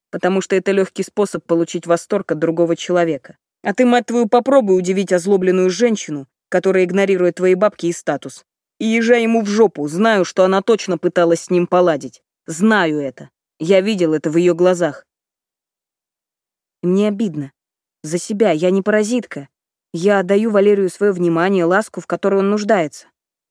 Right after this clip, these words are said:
Кстати, можешь Валерию и не говорить о моём визите, чтобы не портить вашу идиллию.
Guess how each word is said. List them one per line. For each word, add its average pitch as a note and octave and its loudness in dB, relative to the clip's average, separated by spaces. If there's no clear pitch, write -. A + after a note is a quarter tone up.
Кстати, E3+ 0
можешь G3 0
Валерию G3 4
и G#3+ -2
не G3 2
говорить G#3 0
о D#3+ -4
моём D#3+ -2
визите, D#3 -4
чтобы D#3+ -2
не F3+ 2
портить E3 0
вашу D#3+ -2
идиллию. D3+ -4